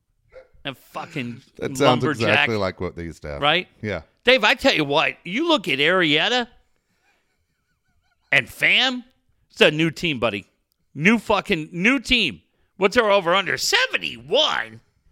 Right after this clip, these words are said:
Speaker 1: Who the fuck wrote that number?
Speaker 2: How, <laughs> think of all the years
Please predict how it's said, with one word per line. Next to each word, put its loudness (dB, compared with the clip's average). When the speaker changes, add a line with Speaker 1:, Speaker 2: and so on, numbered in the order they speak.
Speaker 1:
Who 4
the -4
fuck 0
wrote 2
that -2
number? -16
Speaker 2:
How, -6
<laughs> -20
think -14
of -8
all -6
the -10
years -8